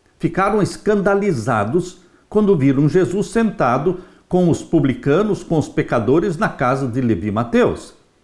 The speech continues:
E o verso dezessete diz: "E Jesus, tendo ouvido isto, disse-lhes: 'Os sãos não necessitam de médico, mas sim os que estão doentes. Eu não vim chamar os justos, mas sim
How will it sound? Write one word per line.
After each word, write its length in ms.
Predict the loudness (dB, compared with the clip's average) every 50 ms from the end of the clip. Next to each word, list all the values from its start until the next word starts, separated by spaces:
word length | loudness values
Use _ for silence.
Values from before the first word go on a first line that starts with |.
| _ _ 0
E 80 | 2 2
o 60 | 2
verso 340 | 2 2 0 0 0 0 -2
dezessete 640 | -2 -2 -2 -4 -4 -2 -2 -2 -2 0 -2 -2
diz: 320 | -2 0 0 -2 -2 -4 -10 -14 -6 -2
"E 80 | 0 0
Jesus, 400 | 2 2 0 2 2 0 0 2
tendo 240 | 2 2 2 2
ouvido 360 | 2 2 2 0 0 2 2 0
isto, 260 | 0 0 0 -2 -2
disse-lhes: 580 | 0 0 -2 -2 -2 -2 0 0 0 0 -2 -6 -20 _ _ _ _ _
'Os 180 | 0 2 2 0 -2
sãos 560 | -2 0 2 4 4 2 2 0 -6 -14 -20 _ _ _ _ -2
não 380 | 2 4 4 4 4 2 2
necessitam 800 | 2 0 0 0 0 -2 -2 -2 -2 -4 -4 -4 -2 0 0 0
de 100 | 0 0
médico, 580 | 0 0 2 0 0 -2 -4 -8 -10 -12 -16 -18 -20 _ _ _ -4
mas 200 | -2 -2 -2 -2
sim 420 | 0 2 2 2 2 2 -2 -2 0
os 180 | 0 0 0
que 100 | 0 -2
estão 260 | -2 0 0 2 2 2
doentes. 540 | 4 2 2 2 0 -4 -8 -14 -20 -20 -20 _ _ _ _ _
Eu 120 | 0 2 4
não 220 | 4 4 4 2
vim 160 | 2 0 0
chamar 360 | 0 0 0 0 2 2 2 2
os 160 | 2 0 2
justos, 520 | 2 2 2 2 2 0 -4 -4 -4 -6 -14 -12 _
mas 200 | -2 0 0 0
sim 300 | -2 -2 -2 -2 -2 -2